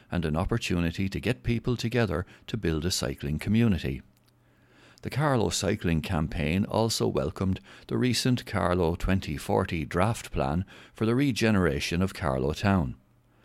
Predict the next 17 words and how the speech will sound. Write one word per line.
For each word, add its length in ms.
The 100
plan 360
makes 280
repeated 520
references 720
to 120
cycling, 580
including 560
prioritising 1000
cycling, 600
walking 540
and 280
public 360
transport 600
in 140
Carlow 380
town. 380